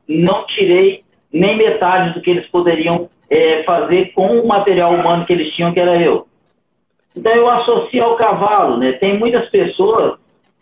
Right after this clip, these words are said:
que eu vejo que eu participei de bastante eventos de cavalo durante uns vinte anos da minha vida. E era bem assim: é, as pessoas escolhiam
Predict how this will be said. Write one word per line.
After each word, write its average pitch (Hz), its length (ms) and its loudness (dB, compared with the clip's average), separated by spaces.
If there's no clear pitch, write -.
que 156 120 2
eu 170 220 2
vejo 175 400 2
que 175 80 0
eu 160 240 -4
participei 156 500 -2
de 156 80 -2
bastante 156 480 -2
eventos 160 440 -2
de - 120 -20
cavalo 147 440 0
durante 147 260 -2
uns 131 160 -2
vinte 165 240 -6
anos 156 180 0
da 151 80 0
minha 135 200 0
vida. 165 380 0
E 165 100 2
era 185 140 0
bem 202 200 0
assim: 196 540 -4
é, 165 640 4
as 156 180 -4
pessoas 196 480 2
escolhiam 208 720 0